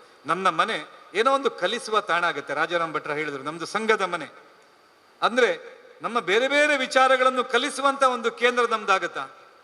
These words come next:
ಒಂದು ವಿದ್ಯಾಲಯ ನಮ್ಮ ಮನೆ ಆಗುತ್ತಾ? ದೇವಾಲಯ ಆಗುತ್ತಾ ನಮ್ಮ ಮನೆ? ದೇವಾಲಯ ಅಂದ್ರೆ ಒಂದು ದೇವರ ಭಾವಚಿತ್ರ ಇದೆ, ಎಲ್ಲರೂ ಕೈ ಮುಗಿಯುವಂತ ಒಂದು ಜಾಗ ಇದೆ,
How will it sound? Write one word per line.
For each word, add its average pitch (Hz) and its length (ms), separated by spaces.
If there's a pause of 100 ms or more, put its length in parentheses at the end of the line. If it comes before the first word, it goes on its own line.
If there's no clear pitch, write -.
(280)
ಒಂದು 185 140
ವಿದ್ಯಾಲಯ 247 500
ನಮ್ಮ 202 220
ಮನೆ 175 200
ಆಗುತ್ತಾ? 135 320 (1700)
ದೇವಾಲಯ 294 400
ಆಗುತ್ತಾ 214 340
ನಮ್ಮ 185 220
ಮನೆ? 170 300 (960)
ದೇವಾಲಯ 262 380
ಅಂದ್ರೆ 254 480 (300)
ಒಂದು 190 200
ದೇವರ 214 240
ಭಾವಚಿತ್ರ 202 540
ಇದೆ, 170 380 (300)
ಎಲ್ಲರೂ 285 420
ಕೈ 247 200
ಮುಗಿಯುವಂತ 240 440
ಒಂದು 190 200
ಜಾಗ 196 280
ಇದೆ, 196 440